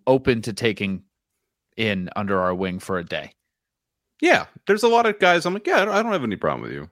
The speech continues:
Speaker 2: Like, as long as I don't hate you. Like, yeah, fuck it.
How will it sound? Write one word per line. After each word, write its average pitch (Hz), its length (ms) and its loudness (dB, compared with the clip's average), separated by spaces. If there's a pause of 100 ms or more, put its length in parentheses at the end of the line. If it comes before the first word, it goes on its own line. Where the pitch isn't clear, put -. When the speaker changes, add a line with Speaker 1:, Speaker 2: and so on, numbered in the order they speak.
Speaker 2:
Like, 90 340 -8 (540)
as 143 100 0
long 254 160 2
as 214 100 0
I 170 80 6
don't 165 200 0
hate - 280 -4
you. 82 140 -10
Like, 87 220 -8
yeah, - 120 -4
fuck 165 220 -12
it. 120 140 -6